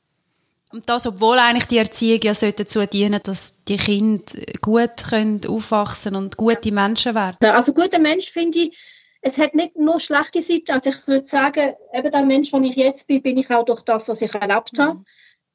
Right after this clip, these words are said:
Speaker 2: Also Empathie und Tiefgründigkeit, behaupte ich jetzt mal, habe ich,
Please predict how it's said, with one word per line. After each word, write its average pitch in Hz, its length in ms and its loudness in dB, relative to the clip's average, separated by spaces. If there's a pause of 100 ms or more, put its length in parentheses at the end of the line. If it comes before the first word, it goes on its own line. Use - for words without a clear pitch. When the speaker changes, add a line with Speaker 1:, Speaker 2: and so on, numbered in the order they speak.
(240)
Speaker 2:
Also 226 320 -6
Empathie 233 680 0
und 220 120 0
Tiefgründigkeit, 240 880 0
behaupte 220 340 0
ich 254 80 -4
jetzt 349 260 -2
mal, 262 220 2
habe 247 200 2
ich, 254 140 -2